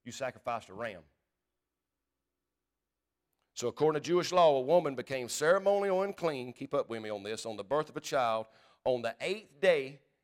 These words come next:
a male child was circumcised, after which the mother was uncl-,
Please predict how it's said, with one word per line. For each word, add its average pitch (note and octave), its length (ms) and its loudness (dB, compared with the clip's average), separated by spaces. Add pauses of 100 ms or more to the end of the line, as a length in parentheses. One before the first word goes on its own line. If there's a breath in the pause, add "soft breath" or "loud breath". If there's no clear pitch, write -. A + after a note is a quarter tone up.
(460)
a G#2+ 80 -6
male D3 240 4
child C3+ 400 2
was B2+ 80 -8
circumcised, G2 800 -4 (2000)
after D3+ 320 2
which F3+ 280 2
the D#3 80 -6
mother F3 280 12
was C#3+ 180 0
uncl-, F3+ 440 2